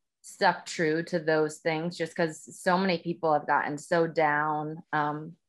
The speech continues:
you really never know what people are going through either. Like, many of my coworkers, they'll, like, on their lunch break, they'll run down to the, the I C U 'cause their grandmother or their mother is down there with covid.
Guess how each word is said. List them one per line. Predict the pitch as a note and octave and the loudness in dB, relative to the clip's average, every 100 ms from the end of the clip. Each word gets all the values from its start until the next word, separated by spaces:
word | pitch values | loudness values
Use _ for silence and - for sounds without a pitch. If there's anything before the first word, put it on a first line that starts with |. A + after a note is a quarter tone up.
| _ _ - | _ _ 0
you | A#3 | 4
really | C4+ B3 | 6 6
never | F#3+ F3+ | 4 4
know | F3+ E3 | 4 4
what | D#3+ D3+ | 2 0
people | E3+ F3 | -2 2
are | D#3+ D#3 | 2 2
going | D3+ D3+ D#3 | 2 0 0
through | F3+ D#3+ D#3 | 0 0 0
either. | D3+ D#3+ D3 D#3 - | 0 2 2 0 0
Like, | D#3 D3 F#3 | 0 0 0
many | E3+ F#3 F#3 | 2 2 2
of | E3 | 2
my | E3+ D#3 D#3 D3 - | 2 2 2 -2 -6
coworkers, | - F3+ E3 D3+ C#3 D#3+ E3 - - - _ - - | 2 4 4 2 0 0 -2 -10 -20 -20 _ -20 2
they'll, | F3+ F3+ F3 - - | 6 6 4 -2 -2
like, | D#3+ D3+ - - - _ _ _ _ _ - | 0 0 -2 -20 -20 _ _ _ _ _ 0
on | F3+ | 4
their | E3 | 4
lunch | D#3+ D#3 - | 4 2 0
break, | D3 C3 - | -4 -2 2
they'll | E3 | 2
run | D#3 D3+ D3 | 4 2 2
down | D#3 D3+ D3 | 2 2 0
to | D#3 | -4
the, | D3 D#3 C#3+ C#3+ - - | 0 2 2 -2 -8 -2
the | E3+ | 2
I | E3 D#3+ | 2 0
C | - E3+ | -2 0
U | D#3 D3 | 0 0
'cause | D#3+ D#3+ | -2 2
their | D3 | 2
grandmother | C#3+ D#3+ D#3 D#3 D3 D3 D3 D3+ | 4 2 2 2 0 2 2 2
or | |
their | D#3 D#3+ | 0 0
mother | D#3 D3+ D#3 D3+ | 0 0 0 0
is | D3+ D3 | -2 -4
down | - D#3+ D#3 | 0 0 0
there | D#3 C#3+ C#3+ D#3 | 0 0 0 -2
with | C#3+ | -4
covid. | - D3 C#3 C#3+ | -2 -2 0 -2